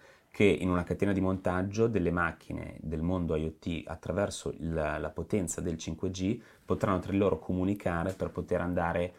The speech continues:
a stabilire i cicli di produzione in maniera più autonoma, chiaramente tutto sotto il controllo di un supervisore umano, perché per forza una, un aspetto umano deve essere sempre lasci-, deve essere sempre presente nella gestione delle cose. E permetteranno, per quanto riguarda la domotica,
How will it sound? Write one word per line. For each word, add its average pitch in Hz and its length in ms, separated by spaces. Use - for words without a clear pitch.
a 85 300
stabilire 87 640
i 71 100
cicli - 320
di 82 120
produzione 85 680
in 80 80
maniera 80 520
più 90 160
autonoma, 90 500
chiaramente 92 340
tutto 87 160
sotto 80 240
il 78 60
controllo 78 340
di 76 80
un 76 80
supervisore 78 640
umano, 82 500
perché - 280
per - 160
forza - 440
una, 78 260
un 80 120
aspetto 82 380
umano 82 180
deve 80 120
essere - 240
sempre - 300
lasci-, 85 260
deve 82 460
essere - 160
sempre 82 220
presente 80 440
nella 80 140
gestione 76 340
delle 80 160
cose. - 440
E 139 140
permetteranno, 113 800
per 113 140
quanto 92 260
riguarda 92 260
la 87 100
domotica, 92 720